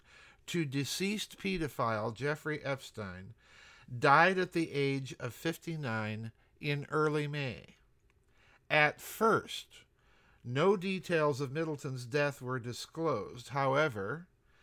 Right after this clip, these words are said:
the case was blown wide open after a foia request by Radar Online revealed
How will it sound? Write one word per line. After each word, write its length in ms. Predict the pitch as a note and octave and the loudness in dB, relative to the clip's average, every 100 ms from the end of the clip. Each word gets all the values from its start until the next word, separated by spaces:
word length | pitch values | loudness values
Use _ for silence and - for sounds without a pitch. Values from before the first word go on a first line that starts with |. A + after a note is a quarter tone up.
| - - - - - | -20 -20 -20 -20 -6
the 200 | B2 D3 | 0 0
case 460 | - F#3 F#3+ F#3+ | 2 0 0 0
was 160 | D#3+ C#3+ | -4 -4
blown 440 | A#2 D#3 D#3 D3 | 0 2 2 0
wide 340 | C3+ D3+ F3 F3+ | 2 4 4 4
open 340 | D#3+ C#3+ C#3 C3+ | 0 0 -6 -4
after 340 | C3+ C3+ B2 | -4 -2 -2
a 60 | A#2+ | -2
foia 420 | - E3 E3+ D#3+ | 0 2 2 2
request 480 | C#3 A#2 D3 C#3 - | -2 -2 0 0 -2
by 120 | A#2+ | -2
Radar 520 | A2 B2+ D#3 D#3 D3 | 0 0 0 0 0
Online 560 | C3+ C#3 C#3 A2+ A#2 B2 | -2 -4 -2 -2 -4 -4
revealed 800 | B2 C3 A#2 E3 F#3+ A2 G#2+ | -4 -4 -4 -2 -2 -2 -4